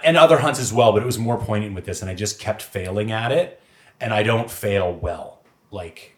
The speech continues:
I, I get super pissed off. Um, but the other part is, and I don't know, the only way I've been ever gonna explain this is I feel more myself when I'm out in the mountains than when I'm doing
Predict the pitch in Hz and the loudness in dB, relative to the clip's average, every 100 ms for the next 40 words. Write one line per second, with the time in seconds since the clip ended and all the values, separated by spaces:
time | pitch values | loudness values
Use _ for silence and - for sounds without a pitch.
0 | _ 90 87 - 87 82 87 - - - | _ -20 -20 -16 -16 -14 -16 -14 -12 -8
1 | 101 95 82 90 82 - - - - - | -8 -10 -10 -12 -12 -14 -16 -18 -20 -20
2 | _ _ _ _ - 104 104 92 85 _ | _ _ _ _ 0 2 4 2 -6 _
3 | _ _ _ _ _ _ _ _ _ - | _ _ _ _ _ _ _ _ _ -10
4 | 123 123 123 156 240 262 - 117 101 - | -10 -10 2 4 6 4 0 0 -2 -6
5 | 98 90 90 92 - 123 127 156 151 135 | -12 -12 -10 -12 -12 -6 -2 2 0 0
6 | 131 123 120 - 131 160 190 175 135 135 | 0 0 -2 -4 -2 2 6 6 6 2
7 | 131 123 120 110 - 117 107 104 95 92 | 0 0 -2 -4 -6 -6 -4 -4 -4 -4
8 | 107 110 - 120 110 107 107 104 101 - | -4 -4 -4 -4 -4 -4 -4 -2 -4 -4
9 | 101 95 - 95 92 92 98 95 90 87 | -4 -4 -6 -8 -6 -8 -8 -10 -10 -12
10 | 87 82 98 92 90 87 90 87 85 | -14 -14 -14 -12 -12 -14 -12 -14 -14